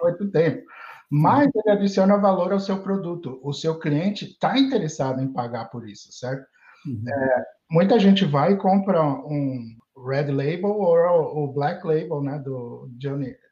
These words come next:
Speaker 1: Johnny Walker,
Speaker 2: Johnny Walker.
Speaker 1: porque um tem doze anos, o outro tem dezesseis ou dezoito anos, certo? Então, é um, é um valor que o cliente tá disposto a pagar.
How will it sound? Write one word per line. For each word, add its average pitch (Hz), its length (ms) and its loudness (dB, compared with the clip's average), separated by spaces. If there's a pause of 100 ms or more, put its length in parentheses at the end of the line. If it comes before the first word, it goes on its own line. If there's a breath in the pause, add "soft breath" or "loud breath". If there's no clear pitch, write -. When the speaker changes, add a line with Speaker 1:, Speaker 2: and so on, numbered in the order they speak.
Speaker 1:
Johnny 147 220 0
Walker, 160 400 0
Speaker 2:
Johnny 123 80 0
Walker. - 420 -10 (400 loud breath)
Speaker 1:
porque 160 260 2
um 202 260 4
tem 190 440 2 (260)
doze 160 640 -2
anos, 208 240 4
o 277 80 -2
outro 190 300 -2
tem 190 400 -2
dezesseis 175 560 -2
ou 143 100 -2
dezoito 139 480 -4
anos, 127 300 -2
certo? 147 260 -4 (160)
Então, 180 260 -2 (200)
é 147 80 -2
um, 226 120 -2 (180)
é 170 80 0
um 175 40 -6
valor 180 300 2
que 240 100 -4
o 233 60 -4
cliente 196 400 -4
tá 180 140 -2
disposto 190 540 -4
a 190 180 -4
pagar. 196 520 0